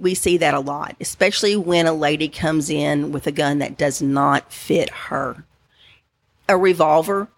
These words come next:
may be for you, but it may, it's not gonna be for everyone. Um, a certain, a certain pistol that everyone loves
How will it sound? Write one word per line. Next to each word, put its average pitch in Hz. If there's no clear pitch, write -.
may 190
be 226
for 175
you, 131
but 196
it -
may, 190
it's -
not 202
gonna 202
be 190
for -
everyone. 160
Um, 147
a 170
certain, 190
a 175
certain 180
pistol 202
that 165
everyone 170
loves 160